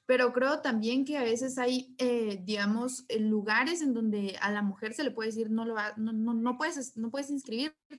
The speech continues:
o se le ponen estas trabas, eh, y a veces ella misma está ahí, pero a veces le dicen como, "No", o sea, o han visto que a veces en las planillas municipales, lo podemos ver un poco más en el gobierno local, a veces solo ponen una mujer y la ponen en el último puesto solo para que se diga, "Aquí hubo una mujer",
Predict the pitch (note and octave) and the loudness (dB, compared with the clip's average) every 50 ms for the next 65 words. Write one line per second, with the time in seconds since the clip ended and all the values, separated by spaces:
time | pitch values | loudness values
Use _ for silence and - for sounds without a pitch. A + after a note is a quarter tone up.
0 | - D4 D4 C#4+ C#4+ B3+ A3+ G#3 G#3 G#3+ G#3+ A3 A3 A3+ G#3+ - A3+ A3+ A3 - | -6 -4 -4 -4 -2 -4 -4 -4 -6 -4 -4 -4 -4 -4 -6 -8 -8 -10 -10 -6
1 | - C#4 C#4+ D4 C#4+ C#4 C#4 C4+ C#4 C#4 - - - - - - - _ - A#3 | -2 0 0 2 2 0 0 -2 -4 -6 -8 -14 -18 -16 -16 -18 -14 _ 0 2
2 | A3+ A3+ A3 - A3 A3 A3 G#3+ A3+ A3+ C4+ B3+ C4+ B3+ B3+ C4 C4 C4 B3+ C4 | 2 2 2 2 2 2 2 2 2 0 0 0 2 2 4 4 4 4 4 4
3 | C4 C#4 C#4 C4+ C#4 C4 A#3+ A#3+ B3+ C#4 E4 - - C#4 B3+ A#3+ A3 A3+ A#3+ B3+ | 4 2 0 0 0 0 0 2 2 2 0 0 0 0 0 0 0 0 -2 -2
4 | A#3+ A#3 A3+ A3+ A#3+ A#3+ C4+ B3+ B3 G3+ G#3 A3+ A#3+ A3 F#3 F3+ - G3+ G3 F#3+ | -4 -4 -4 -2 -4 -4 -2 -2 -2 -2 -2 -2 -4 -4 -6 -8 -8 -8 -8 -6
5 | F#3 F#3 - - A3 A3 A3 G#3+ G#3+ - - G#3+ A#3 A#3 A#3+ A#3 C4+ C#4 - - | -8 -6 -4 -2 0 0 0 0 -4 -2 0 0 2 2 2 2 2 0 -2 -4
6 | - D4 D4 D4 - G#3+ G3+ G3 G#3 A3+ A#3+ A#3 C4 B3 B3 B3 A#3+ B3 - G#3 | -6 -6 -6 -4 -4 -4 -2 -2 -2 -4 -4 -2 -2 -2 -2 -4 -6 -8 -8 -10
7 | F#3+ F#3 F#3 G3 G#3 A3 A#3+ B3 B3+ B3+ - - - - - _ - A3 A3 A3 | -8 -6 -4 -2 -2 0 0 -2 -4 -6 -8 -14 -20 -20 -20 _ -4 -2 0 0
8 | A3+ G#3+ G#3 G3+ G3 - G#3 G#3 A#3 C4+ C4+ B3 A3 G3+ G3+ G3+ G#3+ G#3+ G#3+ A3+ | 0 0 -2 -4 -4 0 0 2 2 2 0 0 -2 0 0 0 0 0 0 -2
9 | A3+ A3 A#3+ A#3 A#3 A3 A3 A3+ A3+ B3 B3+ A#3+ G#3+ F#3 F#3 F#3 F#3 G#3+ A#3 A3+ | -2 -2 -4 -2 -2 -2 -2 -2 -2 -4 -2 -2 -2 -2 -4 -4 -4 -4 -4 -4
10 | G#3 G3+ G#3 G3+ - A#3+ - - - - - - A3 A#3 B3 B3+ B3+ C#4+ C#4 C#4 | -4 -6 -6 -6 -6 -6 -8 -14 -20 -12 -6 -2 0 0 0 0 0 -2 0 -2
11 | - C#4 C#4 C4 C#4 C#4 C4+ C4+ C#4+ D4 C#4+ A#3+ B3+ B3 A#3 B3 B3 - - - | 0 0 0 0 2 0 2 2 2 0 0 -2 -4 -4 -4 -4 -4 -6 -8 -14
12 | _ _ - A3 A3 A#3+ B3+ C4 B3+ A#3+ G#3+ G3+ G#3 A3 G#3+ - - B3 A#3 G#3 | _ _ -8 -6 -4 -2 0 0 0 0 0 0 -2 -2 -4 -4 -6 -6 -6 -6
13 | - A3 A#3+ - - B3 A#3+ B3 A#3+ B3 A#3+ B3+ B3+ B3 B3 B3 G#3 F#3+ F#3 F#3+ | -6 -8 -8 -8 -8 -8 -6 -4 -4 -4 -4 -6 -8 -8 -8 -8 -8 -8 -8 -8
14 | G#3+ A3 - - G3+ - - A3 G#3+ G#3+ G#3+ A3 - A#3 A3+ G#3+ G3 G#3 - C4 | -8 -8 -8 -10 -14 -12 -6 -4 -2 -2 -2 -4 -4 -2 -2 -4 -4 -4 -6 -8
15 | C4+ - - | -8 -10 -12